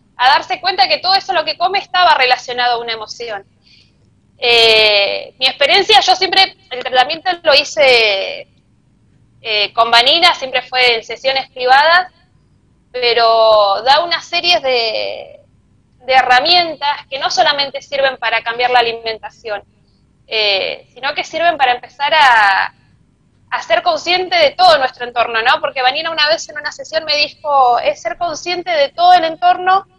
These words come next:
y a medida que vas mejorando el entorno, vas mejorando tu salud, tu alimentación", y, y es real.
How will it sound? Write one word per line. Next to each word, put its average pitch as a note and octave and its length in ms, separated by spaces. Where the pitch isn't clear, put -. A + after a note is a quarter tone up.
y B3 100
a A#3 80
medida C#4+ 380
que D#4 100
vas D#4 160
mejorando E4 560
el D#4+ 100
entorno, F4 720
vas C#4 200
mejorando D4+ 600
tu C4+ 80
salud, C#4 480
tu C#4 60
alimentación", C4 840
y, D#4 40
y B3+ 200
es D4+ 140
real. C#4+ 340